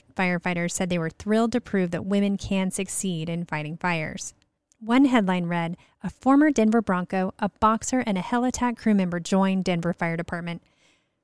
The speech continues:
The fire department's newest class of firefighters will go down in history as the most diverse in the department's history and will chip away at its goal of bringing more women into its firehouses.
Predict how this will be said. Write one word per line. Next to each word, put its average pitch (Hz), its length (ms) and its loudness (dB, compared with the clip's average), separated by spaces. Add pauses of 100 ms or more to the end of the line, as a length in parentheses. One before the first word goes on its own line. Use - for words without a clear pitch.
(140)
The 220 80 -8
fire 277 180 6
department's 202 440 0
newest 214 380 4
class 185 240 0
of 190 100 -4
firefighters 180 540 -4
will 214 220 0
go 233 120 2
down 214 200 2
in 196 100 2
history 175 400 -2
as 165 120 -4
the 175 80 -6
most 196 440 0
diverse 196 460 0
in 185 40 -2
the 175 60 0
department's 175 520 -4
history 175 360 -2
and 185 100 -2
will 180 120 0
chip - 320 -4
away 196 240 2
at 170 80 0
its 160 140 -4
goal 185 260 2
of 170 100 -2
bringing 175 320 -2
more 185 220 0
women 185 320 0
into 180 260 0
its 170 160 -6
firehouses. 208 720 -2